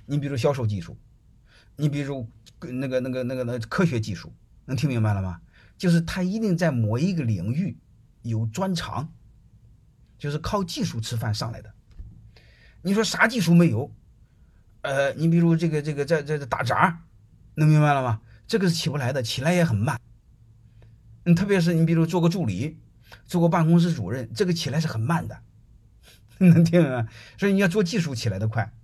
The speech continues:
你比如做销售技术，我刚才说了，你做这个产品研发，它起来的快。所以我建议你，我们做第一段的时候，一定要在一个领域内，一个领域内最起码你做的企业的第一，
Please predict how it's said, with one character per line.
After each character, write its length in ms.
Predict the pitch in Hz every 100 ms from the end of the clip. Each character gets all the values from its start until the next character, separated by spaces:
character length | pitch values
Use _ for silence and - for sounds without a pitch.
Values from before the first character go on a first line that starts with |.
| -
你 200 | - 151
比 80 | 151
如 60 | 147
做 120 | 160
销 160 | 175
售 100 | 170
技 160 | 165 135
术， 60 | 107
我 60 |
刚 120 | 113
才 120 | 123 113
说 160 | 113
了， 120 | 110 107 - -
你 140 | 131 143
做 160 | 160
这 60 | 139
个 60 | 117
产 160 | 151
品 140 | 160 147
研 160 | 135
发， 260 | 160 151 - - _ _ _ _ _ - _ _
它 100 | 156
起 140 | -
来 100 | 107
的 80 | 117
快。 320 | - 151 - - _ - - - 113
所 100 | 160
以 40 |
我 120 | 160 156
建 240 | 175 156
议 40 |
你， 100 | 131
我 160 | 120 123
们 180 | 123 135
做 160 | 156
第 220 | 139 160 170
一 60 |
段 180 | 185 156
的 60 | 110
时 80 |
候， 80 | 107
一 160 | 107 151
定 100 | 156
要 80 | 120
在 140 | 123
一 180 | 117 147
个 60 |
领 180 | 120 85
域 120 | 120 131
内， 180 | 101 - - - -
一 160 | 156 190
个 100 | 180
领 180 | 120 107
域 100 | 139
内 100 | 110
最 140 | 165
起 100 | -
码 100 | 135
你 60 | 151
做 160 | 156
的 80 | 120
企 280 | 110 - 92
业 100 | 143
的 80 | 139
第 120 | 113
一， 320 | 92 82 87